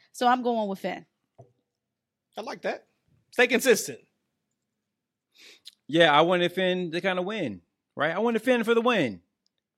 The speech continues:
Speaker 3: Uh, I, I kinda
Speaker 1: You could be a
Speaker 3: wanted to
Speaker 1: rapper
Speaker 3: see
Speaker 1: too.
Speaker 3: a
Speaker 1: See, we are rappers.
Speaker 3: Hey, let's go. Let's go.
Speaker 1: <laughs>
Speaker 3: Um, I, I kinda wanted to see, um, like, a Big Daddy Cool H B K type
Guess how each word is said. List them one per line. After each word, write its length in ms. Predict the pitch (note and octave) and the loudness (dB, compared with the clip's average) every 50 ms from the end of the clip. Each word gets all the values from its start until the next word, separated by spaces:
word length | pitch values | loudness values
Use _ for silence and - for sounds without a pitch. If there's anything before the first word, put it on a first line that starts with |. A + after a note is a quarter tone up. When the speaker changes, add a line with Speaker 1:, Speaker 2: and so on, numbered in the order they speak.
| _ _ _ _ _ | _ _ _ _ _
Speaker 3:
Uh, 60 | D3 | -6
I, 560 | D3 D3 D3 C#3 C3+ - - D3+ E3 - D#3 | -2 0 2 2 2 2 2 2 2 4 2
I 40 | F3 | 0
kinda 200 | - - F#3+ F3+ | 0 0 0 2
Speaker 1:
You 60 | - | 2
could 80 | F3+ F3 | 2 4
be 60 | E4+ D4 | 6 8
a 40 | |
Speaker 3:
wanted 140 | C#4+ D4 D4+ | 8 8 6
to 60 | - | 6
Speaker 1:
rapper 40 | F4 F4 | 4 2
Speaker 3:
see 120 | E4+ F4 C#4+ | 4 2 2
Speaker 1:
too. 40 | A3+ | 2
Speaker 3:
a 140 | D#3 D#3 D3+ D3 | 0 0 0 0
Speaker 1:
See, 60 | - D#4+ | 0 0
we 80 | F#4 | -2
are 180 | F#4+ - - C#4 | 0 0 2 2
rappers. 420 | C4 A3 G#3 - E3+ F3+ - - _ _ _ _ _ _ _ _ _ | 2 2 0 -2 -8 -8 -10 -16 _ _ _ _ _ _ _ _ _
Speaker 3:
Hey, 180 | - D3 C#3 C#3 | -4 -2 -2 -2
let's 140 | F3+ D#3+ - | -2 -4 -2
go. 240 | E3 D#3+ C3+ A2 F#2 | 0 0 0 0 0
Let's 200 | A#2 G3 G3+ - | -4 -6 -8 -8
go. 280 | - G4 C#3 G2+ E2+ F#4+ | -4 -2 -2 -2 -2 -4
Speaker 1:
<laughs> 40 | - - B3 - - - - - | -6 -6 -14 -16 -12 -10 -4 2
Speaker 3:
Um, 280 | D#3 D#3+ D#3 D3 D3 - | 4 4 4 4 2 -2
I, 100 | D#3+ D#3+ - | -4 -2 2
I 80 | F#3 A3 | 2 2
kinda 280 | - A3+ A3+ A3+ A3+ | 4 4 4 4 4
wanted 260 | G#3+ G#3+ G#3+ G#3 G3+ F#3 | 2 2 0 0 0 -2
to 80 | F#3 | -4
see, 520 | E3+ - G3+ F#3+ F3+ F3+ F3 E3+ E3 D#3+ - _ _ _ _ _ _ _ | -4 -2 -2 0 0 0 0 -2 -4 -8 -12 _ _ _ _ _ _ _
um, 440 | - C#3+ D3 D3 D3 C#3+ C#3+ C3+ C3 | -4 0 0 2 2 2 0 0 0
like, 200 | C#3+ C#3+ C#3+ C#3 D3 | 0 0 -2 0 -2
a 340 | C#3+ C#3+ C#3 C3+ C3+ C3+ C3 - _ _ _ _ _ _ _ _ _ _ | -2 0 0 0 0 -2 -4 -8 _ _ _ _ _ _ _ _ _ _
Big 180 | C#3 E3+ D#3+ C#3 | -4 -4 -2 0
Daddy 240 | D3+ D#3+ D3+ D3 D3 | 0 0 0 0 -2
Cool 280 | D3 - D#3+ D#3 D3+ C#3+ | -2 -2 0 0 0 0
H 220 | C#3 D3 C3+ - | -2 -6 -8 -6
B 120 | - D3+ C#3 | -8 -8 -8
K 300 | - - D#3+ D3 C#3+ C#3+ | -4 -4 -2 -2 -2 -2
type 420 | - - C#3+ C3 B2+ B2 A#2+ - | -2 -2 0 0 0 0 -2 -6